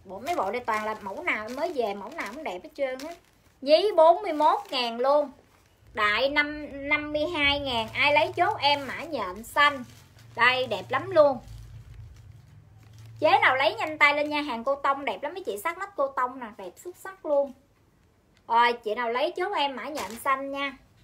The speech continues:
Mười, ý à, tám ký tới bốn mươi ký nè. Mấy chế nào có size lên chốt. Rồi, chế nào lấy chốt em nhện xanh.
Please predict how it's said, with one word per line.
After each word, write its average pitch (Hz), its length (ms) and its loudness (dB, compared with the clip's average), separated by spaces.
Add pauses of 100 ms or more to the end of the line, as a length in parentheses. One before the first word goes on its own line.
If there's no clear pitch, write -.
(1000)
Mười, 220 300 -2
ý 294 240 0
à, 269 340 4
tám 320 320 2
ký 330 260 2
tới 339 100 2
bốn 302 280 2
mươi 349 180 -8
ký 311 280 4
nè. 285 120 -4 (240)
Mấy 294 100 -8
chế 311 240 4
nào 359 140 -8
có 294 220 -6
size 254 220 -6
lên 247 180 -10
chốt. 277 240 -10 (3000)
Rồi, 247 240 6
chế 320 180 4
nào 311 160 2
lấy 302 220 2
chốt 392 180 4
em 277 180 0
nhện 214 180 -2
xanh. 277 320 0